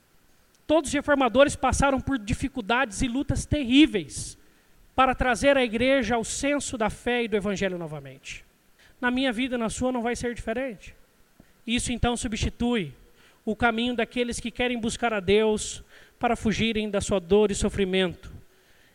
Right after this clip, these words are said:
Esse que nos é o intermediador,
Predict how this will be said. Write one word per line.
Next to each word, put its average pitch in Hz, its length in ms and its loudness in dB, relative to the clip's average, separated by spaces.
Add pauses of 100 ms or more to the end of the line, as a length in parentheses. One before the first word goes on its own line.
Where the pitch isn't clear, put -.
(140)
Esse 226 560 2 (720)
que 220 120 0
nos 226 220 0
é 233 100 6
o 240 60 2
intermediador, 214 1040 2